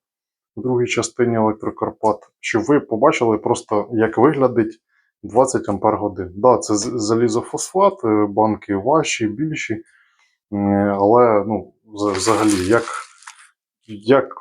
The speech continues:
тридцять, тридцять вісім ампер-годин пови-, ну, виглядає з китайського погляду, і як двадцять ампер-годин виглядає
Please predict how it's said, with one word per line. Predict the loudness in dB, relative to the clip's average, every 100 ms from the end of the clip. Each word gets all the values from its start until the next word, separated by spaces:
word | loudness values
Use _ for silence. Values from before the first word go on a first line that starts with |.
| -18 -20 0
тридцять, | 2 4 2 0 -4 2
тридцять | 4 4 0 -2
вісім | -4 -2 0 0
ампер-годин | 0 0 0 0 0 0 0
пови-, | 2 2 2 -4 -4
ну, | -4 -2 2
виглядає | 2 4 4 4 2 0 -6
з | -6 -6 -8
китайського | -2 2 2 0 -2 -2
погляду, | -2 -2 -2 -2 -4 -4 0
і |
як | 4 2 0 -20 _ _
двадцять | _ 2 2 0 -8
ампер-годин | -2 0 0 0 0 0 -6 -6
виглядає | -2 -2 2 2 2 0